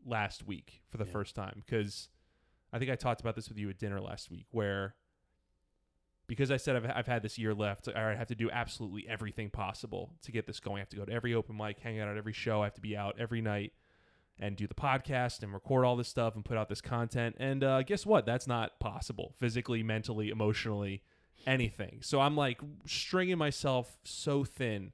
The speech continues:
Speaker 1: and so miserable and so upset and just so burnt out. I had to stop and be like, "All right, what's, what, what, what can I drop and leave behind?"
Speaker 2: Yeah.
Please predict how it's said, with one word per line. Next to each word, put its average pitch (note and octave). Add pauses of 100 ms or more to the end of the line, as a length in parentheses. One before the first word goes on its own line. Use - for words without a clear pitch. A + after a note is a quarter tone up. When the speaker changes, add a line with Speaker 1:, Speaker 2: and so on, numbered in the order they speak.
(680)
Speaker 1:
and A2+ (200)
so D#3
miserable A#2
and A2+
so C3
upset B2
and G#2+
just G#2+
so A#2
burnt A2
out. G2+ (280)
I B2
had A#2+
to A2+
stop A#2
and A2+
be G#2+
like, G2+ (200)
"All B2+
right, A2
what's, B2+ (320)
what, C#3
what, D3
what D3+
can D#3
I A#2+ (340)
drop A2+
and G#2
leave G2
behind?" -
Speaker 2:
Yeah. G2